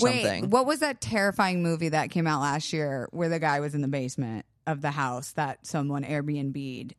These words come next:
Speaker 1: And it was
Speaker 2: Oh, Barbarian.
Speaker 1: So Barbarian was probably, like, my worst nightmare.
Speaker 2: Oh my God, you're, you're on vacation or somewhere,
Speaker 1: Yes.
Speaker 2: you, and then the doors, like, things are, like, moved a little bit,
Speaker 1: Yes.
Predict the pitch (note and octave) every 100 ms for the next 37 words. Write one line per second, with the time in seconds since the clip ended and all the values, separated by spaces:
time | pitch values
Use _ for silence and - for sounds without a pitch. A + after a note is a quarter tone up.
0 | - E3 F#3+ F#3+ B2+ C#3+ C3 B2+ A#2+ G#2+
1 | F#2+ C#3 - G#3+ F3+ A#3 A#3 G3 A#3 B3+
2 | C4 C4+ B3 A#3 - F#3+ F3 F3 E3+ E3
3 | D#3 D#3+ D3+ D3+ C#3+ D3 C#3 - - B2
4 | D3 D3+ D#3 D3 C#3 - C3 C#3+ C3+ -
5 | _ B2+ C3 C3 C3 C#3 C3+ C3+ A#2+ -
6 | B2 B2+ C#3 C3 B2 B2+ - - - D3
7 | D3 D3 C#3+ C#3 C3+ - - C#3+ B2 C3
8 | C3 B2+ C3 C3+ C#3+ - - - D#3 C#3+
9 | C#3 C#3 B2+ B2 B2+ B2 B2 B2 A#2 B2+
10 | C3 C#3 C#3 C#3 C#3 - -